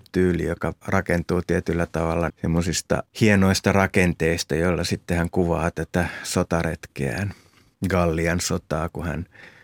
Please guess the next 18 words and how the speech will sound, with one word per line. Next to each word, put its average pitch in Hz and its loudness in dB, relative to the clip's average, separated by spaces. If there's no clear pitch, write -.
ylivoimaisena 90 2
sotapäällikkönä 82 0
alisti 85 -2
nämä 82 -2
barbaarit 85 0
siellä 82 -4
Galliassa. 82 -4
Kikero 123 4
oli 110 6
hirveän 107 6
innostunut 98 2
kreikkalaisesta 90 2
filosofiasta 87 -2
ja 87 0
sillä 95 0
tavalla 82 0
hän 87 0
loi 85 2